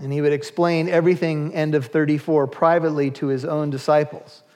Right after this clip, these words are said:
And on that day, thirty-five, now the text transitions from the growth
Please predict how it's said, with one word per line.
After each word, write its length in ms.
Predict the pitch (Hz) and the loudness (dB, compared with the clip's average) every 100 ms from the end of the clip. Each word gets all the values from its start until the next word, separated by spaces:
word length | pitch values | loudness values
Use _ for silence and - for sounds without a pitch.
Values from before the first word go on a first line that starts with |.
| _ _ _ _ _ _ | _ _ _ _ _ _
And 120 | 139 160 | -2 2
on 200 | 240 269 | 2 4
that 260 | 269 247 | 2 4
day, 240 | 208 185 147 | 4 4 4
thirty-five, 600 | 170 170 175 170 147 131 | 2 2 2 4 4 2
now 120 | 156 | 0
the 100 | 151 | 0
text 300 | - 254 - | 0 -2 0
transitions 600 | 202 190 156 165 175 165 | -2 0 0 -2 -2 -4
from 240 | - 160 147 | -4 -2 -2
the 80 | |
growth 380 | 135 160 214 220 | 0 4 4 4